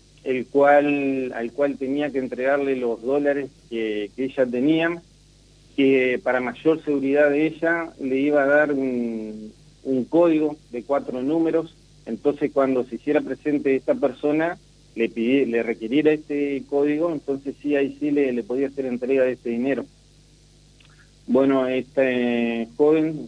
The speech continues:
estamos hablando de una persona de entre veinticinco y treinta años, eh, llegó a la casa, tocó el timbre,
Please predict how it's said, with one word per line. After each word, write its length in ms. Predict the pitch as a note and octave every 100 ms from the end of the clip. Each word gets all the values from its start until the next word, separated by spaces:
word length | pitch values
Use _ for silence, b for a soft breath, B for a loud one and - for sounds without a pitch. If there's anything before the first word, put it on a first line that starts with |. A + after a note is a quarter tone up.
| B2
estamos 380 | A#2 - C3+ C3+
hablando 260 | B2+ C3+ C#3
de 40 |
una 60 | B2+
persona 440 | A#2 - C#3 C#3
de 100 | C3+
entre 480 | B2 A#2+ A#2 A2+ A2+
veinticinco 840 | A2+ C3+ C3+ A#2+ A#2 - C#3+ C3+
y 60 | B2+
treinta 500 | C3+ C#3 C3+ C3 C#3
años, 300 | D3+ E3 E3 - -
eh, 220 | A2+ A2 - A2+
llegó 180 | A2+
a 40 | C3
la 120 | B2
casa, 500 | C#3+ D#3 D3+ D3+ D#3+ - - -
tocó 220 | A2 A#2
el 100 | A#2
timbre, 480 | B2 D3 D#3 D3+